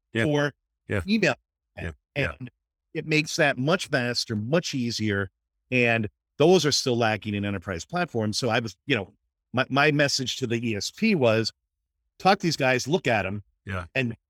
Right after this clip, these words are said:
Speaker 2: think long and hard if they, if they wanna be acquired, uh, to acquire them." Because again, I think, I think ultimately innovation in the E S P space starts with third parties and eventually ends up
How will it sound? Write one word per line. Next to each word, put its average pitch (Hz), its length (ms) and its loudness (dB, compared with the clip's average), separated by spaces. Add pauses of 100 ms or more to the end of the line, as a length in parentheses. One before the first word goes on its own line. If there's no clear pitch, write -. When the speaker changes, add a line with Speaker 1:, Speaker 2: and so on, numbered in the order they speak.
(100)
Speaker 2:
think 190 160 0
long 202 200 6
and 143 80 0
hard 175 280 2
if 151 100 -8
they, 139 180 -4
if 165 140 -2
they 139 140 0
wanna 190 280 2
be 139 120 -2
acquired, 120 520 -2 (140)
uh, 131 60 -12 (180)
to - 100 -8
acquire 226 300 2
them." 110 100 0
Because 113 200 -2
again, 135 200 2
I 135 100 0
think, 147 260 -2 (720)
I 196 60 0
think 202 200 4
ultimately 139 800 4 (560)
innovation 175 680 2
in 131 200 0
the 123 200 0
E 131 40 4
S - 160 0
P 123 200 -2
space 104 580 -4 (540)
starts - 360 2
with 131 160 -2
third 120 220 0
parties 101 500 -2 (880)
and 139 140 2
eventually 127 760 0 (420)
ends 127 320 0
up 117 200 2